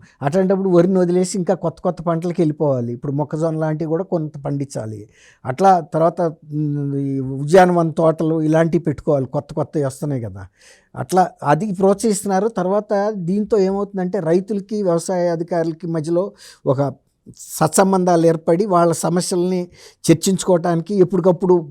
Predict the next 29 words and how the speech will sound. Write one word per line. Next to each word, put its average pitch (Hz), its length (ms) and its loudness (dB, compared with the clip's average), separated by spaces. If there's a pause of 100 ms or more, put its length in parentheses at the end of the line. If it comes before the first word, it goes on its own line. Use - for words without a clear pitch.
మళ్ళీ 175 380 2
ఈ 175 140 0
ఒక్క 202 260 4
మూడు 208 380 4
రోజులతో 226 360 6
ఏం 208 120 4
అయిపోదు. 190 540 4 (320)
మూడు 190 300 4
రోజుల్లో 214 380 6
ఏ 208 380 8
రైతులు 202 360 2
ఎవరెవరు 196 420 4
ఎంతెంత 180 340 -2
పండిస్తున్నారు, 180 580 -2
ఎన్-, 170 400 -2 (320)
వాళ్ళకి 175 280 8
ప్రత్యామ్నాయం 202 580 4
కూడా 220 140 4
వీళ్ళు 196 220 2
చెప్తారు. 170 400 4 (360)
మళ్ళీ 180 300 4
తర్వాత 220 460 4
కూడా 233 320 4
వీళ్ళు 220 580 2 (380)
కలుస్తూనే 196 420 6
ఉంటారు, 180 280 4
వ్యవసాయ 165 340 4
అధికారులు 185 420 2
కలుస్తారు. 214 500 0